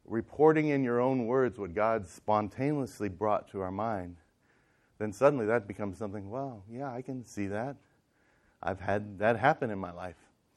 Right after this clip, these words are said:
Um, it was really interesting. And I, I think especially in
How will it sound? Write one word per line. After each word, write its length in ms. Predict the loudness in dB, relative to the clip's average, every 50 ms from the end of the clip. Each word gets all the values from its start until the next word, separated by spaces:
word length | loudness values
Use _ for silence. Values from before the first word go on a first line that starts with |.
| -20 -20 -20 _ _ _ _ _ _ -2
Um, 320 | 0 2 2 2 0 -2
it 60 | -2
was 160 | -4 -4 0
really 300 | 4 6 8 10 10 10
interesting. 640 | 8 8 6 6 4 4 4 2 0 0 0 2 4
And 80 | 6
I, 140 | 6 6 4
I 20 | 4
think 260 | 4 2 2 2 0 -4 -4
especially 840 | -4 -4 -4 4 8 8 8 8 6 0 0 0 2 0 0 -2 -6 -12 -20 -20 _ _ _ _ _ _ _ _ _ _ _ _ _ -20 -12 -2
in 420 | 0 2 4 4 4 2 0 0